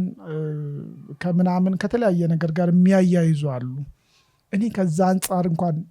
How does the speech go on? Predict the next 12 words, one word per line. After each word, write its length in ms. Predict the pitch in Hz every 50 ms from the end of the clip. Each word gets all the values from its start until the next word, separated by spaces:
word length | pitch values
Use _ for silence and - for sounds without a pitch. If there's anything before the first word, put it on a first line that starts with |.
| _ _ _ _ _ _ _ 147
ባይሆን 520 | 131 127 196 190 208 220 208 202 208 190
እንኳን፣ 340 | 175 156 139 - 135 117 - _ _ _ _ _ _ _ _ _ _ _ _ -
ከዛ 160 | 190 190 160 180
አንጻር 340 | 175 175 165 160 - 165 160 151
ባያያዝ 680 | 147 170 190 208 220 196 180 190 220 220 208 196 180 147
እንኳን፣ 340 | 170 160 139 - 143 - - - _ _ _ _ _ _ _ _ _ _ - - - _ _
ከዛ 160 | - 196 175 196 196
ጋር 160 | 165 196 202
ምንም 220 | 202 226 277 427 440
ግንኙነት 520 | - 370 311 262 240 240 220 208 208 190 202
እንኳን 220 | 190 170 180 175
ባይኖራቸው 680 | 156 175 196 202 208 214 226 240 247 233 - - - 453